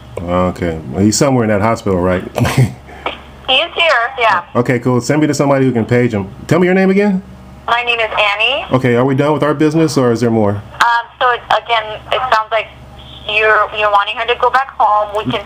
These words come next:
Speaker 2: see if we could get a, the home health order.
Speaker 1: Well, you know what?
Speaker 2: Um,
Speaker 1: My mom is an individual, and she's a U S citizen.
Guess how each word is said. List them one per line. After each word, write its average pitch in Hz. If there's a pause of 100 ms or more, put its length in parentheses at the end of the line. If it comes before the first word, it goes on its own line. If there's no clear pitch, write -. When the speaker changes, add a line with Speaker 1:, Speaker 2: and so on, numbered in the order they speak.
Speaker 2:
see 214
if 202
we 202
could -
get 190
a, 190 (460)
the 190
home 208
health 254
order. 202
Speaker 1:
Well, 123
you 123
know 135
what? 147
Speaker 2:
Um, 180 (160)
Speaker 1:
My 135
mom 147
is 117
an 117
individual, 117 (760)
and 110
she's 120
a 117
U 120
S 120
citizen. 107